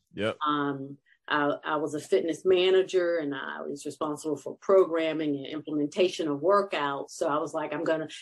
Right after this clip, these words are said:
Speaker 2: and the workouts had always worked for me, but I, I was not addressing my diet.
Speaker 1: Mm-hmm, mm-hmm.
Speaker 2: And, and, you know, trainers are not certified nutritionists or dietitians. And,
Speaker 1: Mm-hmm.
Speaker 2: um, and although he did try to talk to me about food, Dwayne, I was
Speaker 1: Mm.
Speaker 2: like,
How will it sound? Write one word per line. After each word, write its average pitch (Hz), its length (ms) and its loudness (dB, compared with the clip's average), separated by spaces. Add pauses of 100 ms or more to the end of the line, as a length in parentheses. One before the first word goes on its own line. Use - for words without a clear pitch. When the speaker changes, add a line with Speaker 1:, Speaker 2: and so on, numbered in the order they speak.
(120)
Speaker 2:
and 226 440 4
the 185 100 6
workouts 208 460 4
had - 80 -4
always 151 400 -2
worked 214 240 4
for - 160 -10
me, 147 260 -4 (320)
but 175 140 4
I, 170 180 2 (160)
I 160 120 2
was 160 260 -4
not 170 200 2
addressing 156 520 -2
my 139 220 -6
diet. 139 500 -4 (120)
Speaker 1:
Mm-hmm, 110 300 -6
mm-hmm. 139 580 -6
Speaker 2:
And, 156 380 -2
and, 190 260 4
you 214 60 8
know, 196 140 6
trainers 226 500 4
are 165 180 0
not 170 360 -2
certified 175 500 0
nutritionists 165 720 -2
or 151 60 -6
dietitians. - 1040 -2
And, - 300 0
Speaker 1:
Mm-hmm. 165 100 0
Speaker 2:
um, 160 320 -4 (380)
and 202 140 6
although 233 280 8
he 220 180 2
did 247 300 4
try 226 160 2
to 196 120 2
talk 190 260 2
to 226 60 -8
me 240 100 -2
about 254 340 -2
food, 262 360 -4
Dwayne, 254 760 0
I 170 80 2
was 196 80 0
Speaker 1:
Mm. 185 40 -2
Speaker 2:
like, 156 200 2